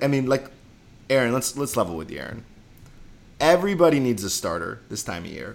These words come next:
right? Like, you guys, if I'm re-, if we're re-, if we're really staring at your roster, right? You're missing a starting, you're missing two starting pitchers, if we're being honest. But, you know, to get two, you need one, and everybody needs a starting pitcher this time of year. So you really have to question,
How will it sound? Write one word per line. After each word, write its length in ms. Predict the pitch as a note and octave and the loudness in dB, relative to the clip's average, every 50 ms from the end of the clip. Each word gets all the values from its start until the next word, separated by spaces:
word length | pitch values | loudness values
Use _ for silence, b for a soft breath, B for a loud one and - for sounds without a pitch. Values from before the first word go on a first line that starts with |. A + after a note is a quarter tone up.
| - | -8
right? 260 | - G#2+ G#2 G#2+ G2+ - | -4 -2 0 0 -2 -2
Like, 160 | A2 A#2+ G#2 A2+ | -4 -4 -4 -2
you 140 | C3 F3 F#3+ | -2 0 4
guys, 260 | F3+ F3+ D#3 C#3 B2+ | 6 6 6 6 4
if 80 | C3+ B2+ | 2 0
I'm 160 | C3+ C3+ B2+ | 0 0 0
re-, 160 | B2+ C#3+ D3 - | -2 -2 -2 -2
if 120 | C#3+ A#2+ | -4 0
we're 120 | C3+ D3+ D3 | 0 2 2
re-, 120 | D3+ E3 | 2 2
if 100 | - C#3 | 2 4
we're 120 | C#3+ D#3+ E3 | 4 4 4
really 200 | F#3+ A3+ B3 A#3+ | 4 4 2 2
staring 480 | - - - - C#3 C3 D3 C#3+ B2+ A#2 | 2 2 2 2 4 4 4 4 4 2
at 60 | G#2 | 0
your 100 | F#2 G2 | -2 -2
roster, 500 | G2 G2 G#2 B2 C#3 C3 - - D#2 D2+ | 0 2 2 4 2 2 0 -6 -10 -10
right? 360 | D2 D2+ E2+ F#2 G#2 B2+ - - - b b b b b b - | -8 -6 -4 -2 -2 -2 -2 -4 -10 b b b b b b -8
You're 140 | - A2 B2+ | -4 -2 2
missing 340 | C#3+ F3 G#3 G#3 - E3 C3+ | 4 4 4 6 4 2 2
a 40 | A#2+ | 0
starting, 480 | - - - B2 A2+ G#2+ G#2 G#2 - | -2 0 2 2 2 2 0 -2 -2
you're 100 | - D3 | 0 2
missing 340 | F3+ A#3+ A#3 - C#3+ A2+ F#2+ - | 4 4 4 4 2 0 -2 -4
two 280 | - - C3+ - A#2+ | 0 2 4 4 4
starting 340 | - - - G2+ E2+ E2 F2 | 2 0 -2 -4 -4 -4 -6
pitchers, 360 | - F#2+ E2+ - D#2 E2 F2 F#2+ | -8 -8 -8 -8 -10 -12 -10 -10
if 80 | F#2+ | -8
we're 80 | G#2 A2 | -8 -4
being 220 | G2 A2+ A2 F#2+ | -2 -2 -2 -2
honest. 500 | F#2 G2 G2 F2+ D#2+ D2 D2 - - - | -2 -4 -4 -4 -4 -6 -10 -10 -8 -2
But, 340 | G#2+ B2 A#2 G2+ F2+ - B B B B B B B - - - - - - - | 2 2 2 2 2 -4 B B B B B B B -20 -20 -20 -20 -20 -14 -6
you 120 | - D3 D3 | 0 2 2
know, 220 | B2 F#2+ F2+ F2 - - - | 2 2 0 -4 -6 -8 -4
to 80 | C3+ | 2
get 160 | C3+ D#3+ D3+ D#3+ | 4 4 4 6
two, 160 | - E3 D#3 | 6 6 6
you 140 | C#3+ B2 B2 | 6 6 2
need 220 | B2 A#2 A2 G#2 | 0 -2 -2 -2
one, 420 | A2+ C#3 C#3 G2 F#2 F2 F2 F#2+ - - | 0 0 2 2 0 -2 -6 -8 -8 -6
and 160 | A2+ A#2 - - | -6 -8 -6 0
everybody 480 | B2+ E3+ G#3 A3 G#3+ E3 C3 A#2+ G2+ G#2 | 2 2 2 4 2 2 0 0 -2 -2
needs 260 | G2 F#2+ F#2 E2+ F2 | -6 -6 -8 -8 -8
a 60 | F2+ | -10
starting 300 | - - G#2 F2+ E2 E2 | -6 -4 -4 -6 -6 -8
pitcher 260 | - F#2+ - - D#2+ | -10 -10 -8 -8 -10
this 160 | D#2+ D#2+ D2+ | -10 -10 -10
time 180 | - - E2 D#2+ | -10 -10 -10 -10
of 60 | D#2+ | -12
year. 240 | C2+ A#1 G#1 G1+ - | -12 -12 -12 -12 -12
So 140 | - - A#2+ | -8 -6 -6
you 160 | A2+ A#2 B2 | -4 -4 0
really 240 | C3+ D#3+ F#3 F#3 F3 | 6 8 8 10 10
have 100 | D3 B2 | 8 4
to 80 | - A#2 | 2 -6
question, 800 | - - - A2 A#2 - D3 - - F#2 E2 E2 D#2+ D#2+ E2 | -10 -4 0 0 2 2 0 -2 -4 -8 -8 -8 -10 -10 -12